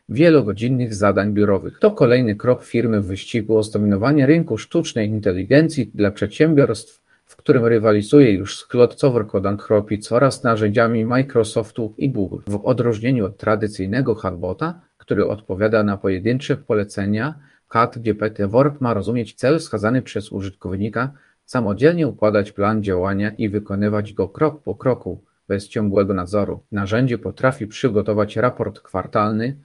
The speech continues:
przeprowadzić analizę konkurencji, uporządkować dokumentację, zbudować arkusz kalkulacyjny czy nawet stworzyć prostą aplikację webową. Kluczową cechą Chat G P T Work jest integracja z narzędziami,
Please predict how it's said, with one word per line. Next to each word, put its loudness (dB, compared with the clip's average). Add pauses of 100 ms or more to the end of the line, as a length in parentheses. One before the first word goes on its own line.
(140)
przeprowadzić -2
analizę 0
konkurencji, -4
uporządkować -2
dokumentację, -2 (240)
zbudować 0
arkusz -2
kalkulacyjny -2
czy -10
nawet -2
stworzyć -6
prostą -2
aplikację -4
webową. -6
Kluczową -2
cechą -4
Chat 0
G -2
P -6
T -2
Work -2
jest -6
integracja -2
z -6
narzędziami, -2